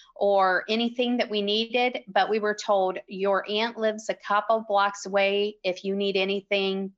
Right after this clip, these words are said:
go there," which would have been her aunt. So that would have been my great aunt. But here we are, eleven and twelve years old, living on our own.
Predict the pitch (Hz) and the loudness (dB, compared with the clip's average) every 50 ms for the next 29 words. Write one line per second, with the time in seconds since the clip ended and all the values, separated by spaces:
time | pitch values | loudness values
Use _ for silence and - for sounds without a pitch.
0 | _ - 185 180 180 175 180 170 160 160 160 - 202 185 208 202 - - - 202 | _ 0 0 0 2 2 2 2 2 0 -2 -6 -2 0 0 0 0 -2 -2 -2
1 | 190 175 180 185 175 - - 190 180 170 - - 170 143 - - - - _ - | -2 0 -2 -4 -4 -2 0 0 0 0 0 -4 -8 -8 -8 -10 -12 -14 _ -14
2 | - - 185 165 185 170 170 190 180 175 170 180 175 175 175 165 156 143 - 180 | -6 -6 -4 -2 -2 -4 -2 -2 -4 -2 -2 -4 -4 -2 -2 -4 -4 -2 -2 0
3 | 175 175 170 156 135 135 - - - _ _ _ - - - - - - - _ | 0 0 0 0 -2 -4 -8 -10 -14 _ _ _ -20 -20 -20 -20 -20 -20 -18 _
4 | 220 233 262 254 262 - - - _ - 240 240 240 - 403 466 466 466 453 453 | 2 2 4 4 2 -2 -8 -16 _ -14 -12 -12 -4 0 0 2 4 4 4 4
5 | 453 466 494 494 403 294 277 254 262 277 330 339 359 370 370 269 254 254 - - | 4 4 4 4 2 2 2 2 2 4 4 4 4 2 2 0 0 -2 0 2
6 | 254 247 254 254 240 226 240 240 233 233 220 214 208 196 185 180 185 185 185 196 | 2 2 2 0 0 0 0 0 0 2 2 2 2 0 -2 -4 -6 -2 0 2
7 | 208 220 226 254 247 254 262 254 - 226 214 208 208 208 202 196 185 175 175 175 | 2 2 0 0 0 0 0 0 0 -2 0 0 0 0 0 0 2 0 0 0
8 | 180 175 160 - - - 175 | 0 -2 -2 -4 -6 -10 -14